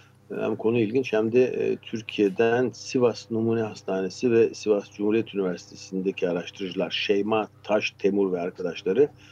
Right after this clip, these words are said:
acaba, e, covid on dokuz tedavi ve profilaksisinde proton pompa inhibitörleri kullanabilir mi diyorlar. Bu proton inhibitörlerini,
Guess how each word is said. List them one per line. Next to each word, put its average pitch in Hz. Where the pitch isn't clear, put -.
acaba, 123
e, 120
covid 117
on 123
dokuz 107
tedavi 107
ve 113
profilaksisinde 101
proton 131
pompa 107
inhibitörleri 98
kullanabilir 110
mi 87
diyorlar. 76
Bu 82
proton -
inhibitörlerini, 92